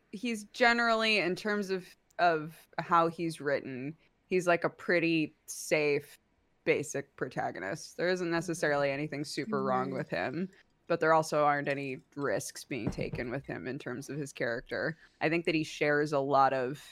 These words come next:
Speaker 1: the, like, basic faults, faults personality-wise that Naruto had, which
Speaker 2: Mm-hmm.
Speaker 1: felt like a safe choice. You know, they're both kind of the, like, "I'm gonna be a braggart until it's thrown back at me" kind of
Speaker 2: Mm-hmm.
Speaker 1: a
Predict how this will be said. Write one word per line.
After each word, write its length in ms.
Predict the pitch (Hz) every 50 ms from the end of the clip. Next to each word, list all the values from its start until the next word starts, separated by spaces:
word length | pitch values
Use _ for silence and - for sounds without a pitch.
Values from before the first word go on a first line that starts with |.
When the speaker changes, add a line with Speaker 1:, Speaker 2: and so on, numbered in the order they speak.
| - _ _ _ _ _ _ _
Speaker 1:
the, 100 | - 156
like, 300 | 143 135 135 135 - - - _ _
basic 440 | - 165 156 151 - - 135 127 - - - _ _ _ _ -
faults, 800 | - - 160 143 139 135 139 - - - - - - - - - _ _ _ _ _ _ _ _ _ -
faults 560 | - 147 131 131 135 - - - - - - - _ _ _ _ _ _ _ -
personality-wise 920 | - 170 160 - 170 160 156 147 143 147 139 139 139 139 127 123 127 - -
that 160 | - - -
Naruto 500 | 160 151 139 135 139 147 147 - 160 170
had, 420 | 185 170 165 165 165 175 180 190 - _ _ _ _ _
which 160 | - 175 170 202
Speaker 2:
Mm-hmm. 100 | 202 190
Speaker 1:
felt 200 | 170 151 - -
like 180 | 143 147 -
a 40 | 156
safe 300 | - - 156 147 147 151
choice. 600 | - - 165 151 147 151 160 156 - - - - _ -
You 120 | 170 170
know, 200 | 156 143 147 156
they're 140 | 156 160 151
both 380 | 151 - - 143 135 147 143 -
kind 240 | - 165 147 131 131
of 80 | 127 -
the, 80 | 139
like, 400 | 139 135 131 127 117 - - - - _ _ _ _ _ _ _ _ _ _ _ _ _ _ _ _ _ _ -
"I'm 140 | 170 165 165
gonna 140 | 160 160 160
be 160 | 165 165 151
a 60 | 143
braggart 600 | - - 143 143 117 131 139 147 143 143 147 - 151
until 240 | 143 - - 139
it's 140 | 135 139 -
thrown 240 | - 147 139 135 139
back 440 | - 131 - - 139 - - - - _ _ -
at 200 | 139 139 - -
me" 400 | 156 151 156 151 156 165 165 - _ - 185 196
kind 180 | 180 160 156
of 60 | 151
Speaker 2:
Mm-hmm. 40 |
Speaker 1:
a 20 | 151